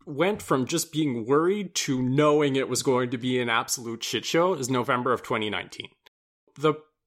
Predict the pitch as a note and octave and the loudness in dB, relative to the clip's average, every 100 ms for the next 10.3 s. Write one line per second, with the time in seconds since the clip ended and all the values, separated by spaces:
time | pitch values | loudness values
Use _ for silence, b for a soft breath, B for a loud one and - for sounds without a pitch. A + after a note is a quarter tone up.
0 | - D#3+ F3+ B3 C4+ F#3+ - F3 E3 - | -6 0 2 2 0 -2 0 2 2 -4
1 | C#3+ B2+ C#3+ D3 C#3 - B2+ B2 A2 G#2+ | -6 -2 2 2 0 0 -4 -4 -8 -4
2 | C3 A#2+ A#2+ B2+ - A2+ - A#2+ G#2+ - | -2 0 0 0 0 -2 -2 -4 -4 -4
3 | A#2 C#3+ B2+ C3 A2+ B2 B2 C#3 B2+ A2 | -4 -4 -8 -6 -4 0 -2 -2 -8 -10
4 | G#2 F#2+ - A#2+ - B2 - - - b | -16 -14 -4 -2 -2 -6 -12 -14 -20 b
5 | b b b - B2+ F3+ F3+ F3+ C#3+ D3 | b b b -10 -4 -2 2 2 2 2
6 | C#3 B2+ B2 G#2+ A#2+ A#2 A2 A2 A#2 G2 | 0 -2 -2 0 -2 0 -2 -2 -4 -6
7 | G#2+ G#2 A2 G#2+ - G#2+ G#2 G2 F#2 A2 | -6 -6 -6 -8 -10 -10 -8 -8 -8 -6
8 | A2+ B2+ A#2 A2 G2 F2+ A2 - - B2+ | -2 0 0 0 -4 -6 -10 -12 -12 -10
9 | A2 B2 C3+ B2+ G#2 G2+ G2+ G2 G2 F#2+ | -6 -2 0 0 -6 -12 -12 -10 -10 -12
10 | - - - | -16 -16 -16